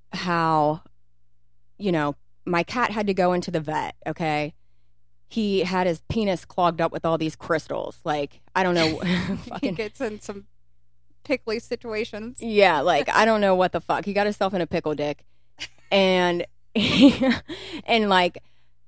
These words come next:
Speaker 1: he was, I don't know, he was just acting really weird. So Jordan takes him to the fucking vet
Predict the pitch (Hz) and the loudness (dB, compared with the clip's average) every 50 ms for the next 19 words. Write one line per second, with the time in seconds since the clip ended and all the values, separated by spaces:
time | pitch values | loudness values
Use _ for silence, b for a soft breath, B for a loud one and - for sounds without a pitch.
0 | - - - - - - - - - - - 226 196 240 254 254 262 269 277 - | -20 -20 -20 -20 -20 -20 -20 -20 -16 -8 -6 -2 0 2 4 6 6 6 6 4
1 | - - 247 285 294 285 254 196 170 180 220 214 220 202 - 247 - - 285 - | 2 2 4 6 6 6 6 6 4 2 2 0 -2 -2 -2 -2 -2 -2 0 0
2 | 269 254 233 233 226 220 214 226 220 202 180 - 190 165 156 - 196 202 220 240 | 2 2 4 4 4 4 4 4 2 2 2 0 -2 -2 2 2 2 2 2 2
3 | 247 254 247 233 - 233 220 - 226 196 190 - 208 190 - 180 175 165 160 - | 0 0 -2 0 -2 -4 -2 -2 -4 -4 -2 -2 -2 -2 -2 -2 -4 -4 -6 -4
4 | 151 180 175 165 160 165 170 - | 0 2 2 4 4 2 0 -2